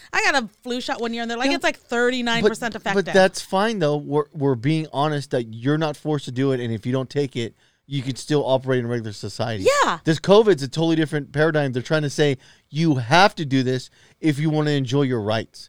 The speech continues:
Speaker 2: Fuck you.
Speaker 1: Yeah, and that's
Speaker 2: Fuck
Speaker 1: exactly, they're
Speaker 2: that.
Speaker 1: not even hiding that. And that's what scares me. So I'm like, that's another thing is, like, Vegas is, like, teetering.
Speaker 2: Yeah,
Speaker 1: A-,
Speaker 2: but, like,
Speaker 1: and they're
Speaker 2: but
Speaker 1: like
Speaker 2: I'm making the point, though,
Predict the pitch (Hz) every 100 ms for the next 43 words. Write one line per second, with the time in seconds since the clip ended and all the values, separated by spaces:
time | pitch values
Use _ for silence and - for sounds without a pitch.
0 | _ _ - 233 285 139 135 175 233 107
1 | 453 466 587 - 381 403 381 262 240 -
2 | 262 392 143 - 370 381 311 226 254 302
3 | 294 247 196 170 - - - - 277 349
4 | 403 - 349 381 339 294 294 277 277 -
5 | - - 285 330 359 330 359 - 269 254
6 | 226 233 208 175 240 277 359 - 302 254
7 | 254 233 - _ _ _ _ - 311 311
8 | 277 196 165 160 _ _ _ 170 233 196
9 | 196 170 180 285 302 302 277 262 180 190
10 | 185 151 180 214 196 160